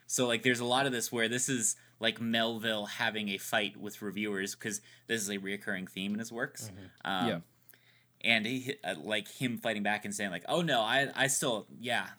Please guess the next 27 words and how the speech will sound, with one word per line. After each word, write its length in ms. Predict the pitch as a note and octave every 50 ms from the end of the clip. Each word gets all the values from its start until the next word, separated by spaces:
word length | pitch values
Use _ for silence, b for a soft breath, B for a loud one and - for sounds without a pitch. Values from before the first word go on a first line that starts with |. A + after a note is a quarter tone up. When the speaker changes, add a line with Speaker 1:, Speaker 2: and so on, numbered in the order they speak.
| -
Speaker 1:
I 180 | - A#2 C3 C3+
actually 500 | - - G#2+ A2 - - - G#2+ G#2 G2
believe, 360 | F2 F#2+ G2 G#2 A#2 B2 -
<laughs> 40 | -
like, 260 | E3+ C3+ A#2 - -
I'm, 180 | - D#3+ B2+ - - -
I'm 180 | - C#3+ C#3
gonna 140 | D#3 E3 C#3
double 280 | A#2 A2+ B2 A#2 G#2 G2+
down 300 | G2 G2+ G2+ G#2+ G#2+ F#2+
on 140 | F2 E2+ E2+
this 240 | E2 F#2+ - - G2
now." 160 | F2 F2+ -
Speaker 3:
Yeah, 160 | C#3 C#3+ B2+
exactly. 440 | A#2 A#2+ A2+ A#2 A#2 A2+ A2+ - G#2 G#2+
He's 220 | A2 - F#2+ F#2
saying 200 | - - - F2+
he's 120 | A#2 A2 G#2+
Speaker 1:
Um, 40 | G#2+
Speaker 3:
not 200 | A2 A2+ A2 -
interested 600 | - A2+ A2 A2 - A2+ G2 - - G#2 F#2+ F#2
in 240 | - - G2+ F#2 F2+
telling 320 | - - G#2 F#2 F#2 F2+ F2
a 40 |
story 300 | - - - G#2+ G2 F#2
that's 240 | F#2 F2+ F2 - -
not 320 | G#2 G2 F#2 F2+ F2 -